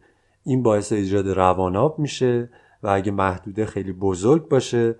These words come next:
توی یک مکانی با شیب یک یا دو درصد باعث ایجاد سیل می‌تونه بشه.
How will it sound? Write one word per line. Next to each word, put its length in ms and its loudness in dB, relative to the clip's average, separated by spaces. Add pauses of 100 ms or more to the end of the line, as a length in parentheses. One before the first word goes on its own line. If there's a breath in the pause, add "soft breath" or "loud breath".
(480 soft breath)
توی 140 0
یک 460 0
مکانی 840 0
با 240 2
شیب 340 -6 (420)
یک 340 0
یا 120 2
دو 200 0
درصد 560 0
باعث 300 -2
ایجاد 280 -2
سیل 380 2
می‌تونه 360 -10
بشه. 320 -14